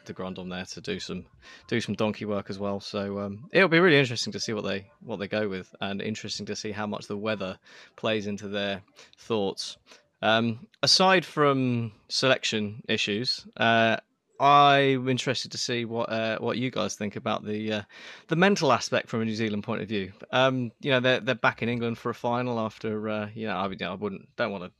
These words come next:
you know, bang on about it at all, but, you know, they were runners-up last time they were in a, in a final in England. Um, they were runners-up, um, in, was it the, the Champions, uh, Trophy the last time that was, that was on? So they've, um,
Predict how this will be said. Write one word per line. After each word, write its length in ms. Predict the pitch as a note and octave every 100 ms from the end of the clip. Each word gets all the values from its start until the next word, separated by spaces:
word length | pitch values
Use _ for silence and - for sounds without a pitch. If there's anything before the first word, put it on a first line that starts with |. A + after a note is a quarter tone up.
| _
you 80 | -
know, 60 | F#2+
bang 160 | - F#2+
on 120 | B2+
about 240 | F2+ - A#2+
it 100 | -
at 140 | -
all, 180 | C3+ -
but, 160 | - A2
you 80 | B2
know, 160 | A#2+
they 120 | B2 A#2+
were 140 | A2+
runners-up 400 | A#2+ A#2+ A2+ B2
last 280 | A#2 B2 -
time 180 | A#2+ A#2
they 80 |
were 160 | A2 A2+
in 80 | A2+
a, 160 | A2+ - - - - _
in 100 | B2
a 40 |
final 380 | B2 C3+ C3 B2
in 120 | B2+
England. 420 | B2+ C3 D3+ E3+ -
Um, 460 | B2+ C3 B2+ B2+ A#2+ -
they 220 | C3 C3
were 140 | B2
runners-up, 540 | A#2+ B2+ A#2 A#2+ - - -
um, 400 | A#2+ A#2 A2+ A2+ _ - - _
in, 240 | - B2 B2
was 100 | A2+
it 140 | -
the, 180 | A#2 A#2+
the 100 | G2+
Champions, 680 | - C3 A2+ B2 A2+ - -
uh, 220 | - G2+ G2+
Trophy 360 | C#3 C#3 D#3+
the 80 | C3
last 260 | A2 G#2+ -
time 160 | G#2
that 160 | A2 F2+
was, 320 | A2+ G#2+ -
that 120 | A#2 -
was 140 | A#2
on? 140 | A#2
So 120 | A#2 C#3+
they've, 340 | F#3+ G3 F#3
um, 440 | E3+ E3 D#3+ E3